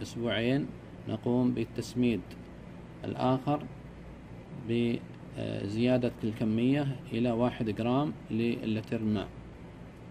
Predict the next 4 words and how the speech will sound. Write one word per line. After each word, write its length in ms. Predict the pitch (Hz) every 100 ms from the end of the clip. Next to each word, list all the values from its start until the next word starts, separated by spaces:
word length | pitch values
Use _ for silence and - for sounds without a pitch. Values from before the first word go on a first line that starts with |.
| - - - - - - - - - - - - - -
وبعد 340 | 107 127 135 123
أسبوعين 600 | 117 - 123 113 127 127 - - -
آخرين 800 | 104 104 131 - 127 135 147 151 - - - 120 123 120 -
نزيد 400 | 117 110 139 143